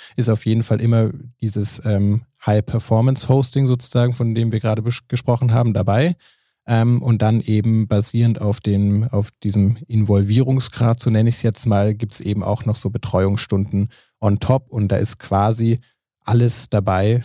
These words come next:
wenn wir jetzt mal den größten Plan von uns nehmen, ähm, um, um den, dieses Beispiel besser, ähm, zeigen zu können, hat man eigentlich nichts mehr mit dieser Webseite zu tun.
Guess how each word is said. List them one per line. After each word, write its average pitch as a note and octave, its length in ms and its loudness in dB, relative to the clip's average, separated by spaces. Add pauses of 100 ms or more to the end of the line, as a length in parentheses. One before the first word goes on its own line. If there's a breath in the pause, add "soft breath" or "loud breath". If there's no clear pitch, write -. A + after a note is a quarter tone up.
(100)
wenn G2+ 140 -2
wir G2+ 60 -2
jetzt A2 160 -6
mal G#2 100 0
den G2+ 180 -4
größten A#2 720 0
Plan G#2+ 300 0
von A2+ 180 -2
uns A2 240 -2
nehmen, A2 420 2
ähm, G2+ 500 0
um, G#2 440 0
um G#2 140 -16
den, G#2 160 -4 (180)
dieses G#2 220 -4
Beispiel A2+ 460 2
besser, A2 600 0
ähm, G#2+ 160 0
zeigen A2+ 320 0
zu - 120 -8
können, A#2 380 2 (600 loud breath)
hat A#2 200 -4
man A2 120 2
eigentlich G2+ 440 0
nichts G2 260 -2
mehr F#2+ 80 -2
mit - 100 -4
dieser F#2 160 -2
Webseite - 380 -4
zu - 140 -4
tun. - 280 -6